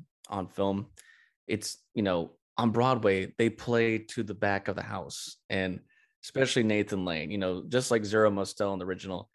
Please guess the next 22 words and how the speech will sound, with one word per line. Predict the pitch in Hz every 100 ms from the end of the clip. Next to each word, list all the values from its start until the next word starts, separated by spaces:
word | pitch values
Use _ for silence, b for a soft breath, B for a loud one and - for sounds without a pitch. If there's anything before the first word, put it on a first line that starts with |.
| _ _ -
Nathan | 123 120 113
Lane, | 110 104 95
a | -
tour | 104 - 117
de | 101
force. | - 87 64 - -
He | 107 101
is | 92 87 - _ _ _ _ _
hilarious. | 135 131 135 - - 107 104 57 - - - -
That | 113 110
is, | 113 101
like, | 101 95 - - -
you | 104
know, | 98 90
one | 98
of | 95
his | 92
best | 107 117 -
roles | 101
he's | 101 92
ever | 104 104
done. | 98 95 95